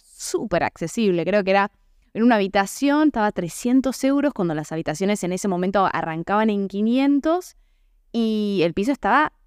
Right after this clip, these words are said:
nuevo, en Eixample, en la mejor zona y se notaba que tenían,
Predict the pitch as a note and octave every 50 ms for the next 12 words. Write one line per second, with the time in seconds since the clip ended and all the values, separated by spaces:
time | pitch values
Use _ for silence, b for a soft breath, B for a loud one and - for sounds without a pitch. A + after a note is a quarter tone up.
0 | _ - E3 E3 E3 D#3+ E3 E3 D#3+ D#3 D3+ D3+ D3 C#3+ - - D#3+ E3+ D#3+ D3+
1 | - - G#3+ G#3 A3 B3 B3 B3+ C4+ C4+ A#3 F#3 F3 E3 - - E3+ F3 - -
2 | B3+ B3+ C#4 C#4+ D4+ D#4 D#4+ D#4 C#4+ A#3 G3+ F#3+ F3+ E3 - F#3 F3+ F#3+ F#3+ -
3 | A#3+ C#4 C#4+ B3 G3+ F3+ F#3 G3 G#3 G#3+ G3 -